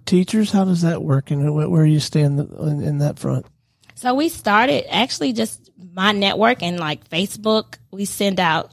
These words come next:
Speaker 2: um, ads basically saying, "Hey, we're looking for teachers who are interested in supporting kids and making a little side money."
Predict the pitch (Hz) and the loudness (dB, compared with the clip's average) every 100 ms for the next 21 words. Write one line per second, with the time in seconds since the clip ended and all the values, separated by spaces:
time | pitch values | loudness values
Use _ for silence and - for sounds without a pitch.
0 | 247 160 - 302 302 180 196 208 185 180 | -10 -8 -10 -6 0 2 2 0 -4 -4
1 | 190 202 196 185 190 196 233 180 185 190 | -2 -4 -2 -2 0 0 2 2 2 0
2 | 190 190 185 202 - 196 180 175 165 170 | -4 -4 -2 -4 -2 -4 -2 -2 -2 -4
3 | 175 180 - 180 180 180 - 160 170 - | -4 -4 -4 -4 -4 -8 -8 -6 -6 -2
4 | 277 330 - - 180 175 180 190 180 180 | 0 0 -4 -10 -6 -4 -4 -2 -2 0
5 | 185 180 - 175 170 180 202 262 | 0 -2 0 0 0 0 -2 -4